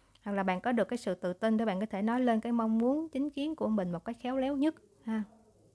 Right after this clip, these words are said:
Giai đoạn bảy ngày tới mình thấy dường như có rất là nhiều những cái điều lạc quan và yêu đời dành cho các bạn. Ngoài ra một số bạn có thể đi đến một nơi nào đó khá là bình yên, hoặc là có thể là bạn sẽ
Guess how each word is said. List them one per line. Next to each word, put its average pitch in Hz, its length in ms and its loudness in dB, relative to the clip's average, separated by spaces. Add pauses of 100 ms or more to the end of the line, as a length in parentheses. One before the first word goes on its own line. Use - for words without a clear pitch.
(1000)
Giai 233 160 2
đoạn 190 200 4
bảy 190 140 2
ngày 226 140 2
tới 247 240 0
mình 220 140 2
thấy 247 220 0
dường 190 200 2
như 220 360 2
có 247 180 -2
rất 311 280 0
là 196 160 0
nhiều 180 260 0
những 175 140 -2
cái 233 140 -4
điều 180 280 0
lạc 170 220 -2
quan 208 260 -2
và 175 260 -4
yêu 208 200 0
đời 175 340 0
dành 180 160 -2
cho 196 100 -8
các 214 160 -8
bạn. 175 160 -4 (640)
Ngoài 190 100 -2
ra 220 140 4
một 202 140 4
số 262 140 -4
bạn 185 140 0
có 214 80 0
thể 220 120 -2
đi 220 80 4
đến 233 200 4
một 220 120 4
nơi 208 160 2
nào 196 120 0
đó 208 160 0
khá 262 160 -4
là 240 100 0
bình 175 160 0
yên, 208 240 2
hoặc 185 140 -2
là 170 100 -4
có 220 180 -6
thể 202 140 -2
là 196 100 0
bạn 170 200 -4
sẽ 214 360 -2